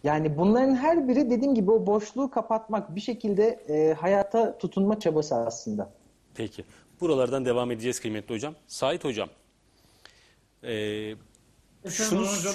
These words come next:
Speaker 3: burada
Speaker 2: şunu sormak isterim hocam. Editör arkadaşlar çok güzel bir başlık atmışlar. "Gençlerimizi internete mi kaptırdık?" Bunu soracağım hocam size. Buradan başlayalım sizinle.
Speaker 3: Şimdi esasında tabii, e, çok güzel konular. Ben de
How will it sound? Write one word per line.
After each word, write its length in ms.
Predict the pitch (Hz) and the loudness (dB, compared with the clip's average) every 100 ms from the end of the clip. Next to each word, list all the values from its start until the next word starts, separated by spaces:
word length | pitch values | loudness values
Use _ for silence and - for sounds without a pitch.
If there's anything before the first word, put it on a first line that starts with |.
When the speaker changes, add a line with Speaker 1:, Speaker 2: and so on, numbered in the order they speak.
| 180 | -4
Speaker 3:
burada 160 | 175 | -4
Speaker 2:
şunu 180 | 175 202 | 0 0
sormak 380 | - 202 160 135 | 2 2 2 -2
isterim 300 | - 131 123 | -2 -2 -2
hocam. 240 | 110 107 135 | -2 -4 -4
Editör 320 | 139 151 185 | -6 -4 -2
arkadaşlar 400 | 165 170 156 165 | 0 -2 -4 -6
çok 200 | - - | -6 -6
güzel 280 | 131 135 131 | 0 2 2
bir 140 | 113 | -4
başlık 260 | 117 - 107 | -4 -4 -6
atmışlar. 440 | - 85 - 80 - _ | -6 -10 -14 -16 -18 _
"Gençlerimizi 540 | 117 131 - 143 151 147 | -6 -4 -4 -4 -4 -4
internete 360 | 139 139 131 | -4 -4 -4
mi 100 | 135 | -4
kaptırdık?" 460 | 117 98 - 82 - - _ _ _ | -4 -8 -10 -14 -14 -20 _ _ _
Bunu 200 | 233 226 | -4 -4
soracağım 380 | 165 127 101 92 | -2 -2 -2 -4
hocam 200 | 90 85 | -6 -10
size. 220 | - 76 73 _ _ _ _ - 165 | -10 -14 -16 _ _ _ _ -10 0
Buradan 300 | 165 120 92 | 2 2 0
başlayalım 400 | 90 - 78 - _ _ _ _ _ - | -8 -8 -12 -14 _ _ _ _ _ -16
sizinle. 260 | 196 180 | -10 -8
Speaker 3:
Şimdi 280 | 160 254 202 | -6 -4 -2
esasında 580 | 185 214 208 - 208 180 | -2 -2 -4 -4 -6 -2
tabii, 380 | 202 196 196 - - | -2 0 0 -2 -8
e, 80 | 175 160 160 160 160 165 165 156 - - - - - - | -2 0 2 2 2 2 0 0 -6 -20 -20 -20 -20 -8
çok 320 | - 170 - 254 | -4 -4 -4 -4
güzel 500 | 190 156 156 180 185 | 2 4 6 6 4
konular. 460 | 160 151 160 151 151 | 4 4 4 2 2
Ben 200 | 160 156 | 4 4
de 240 | 147 - | 2 -2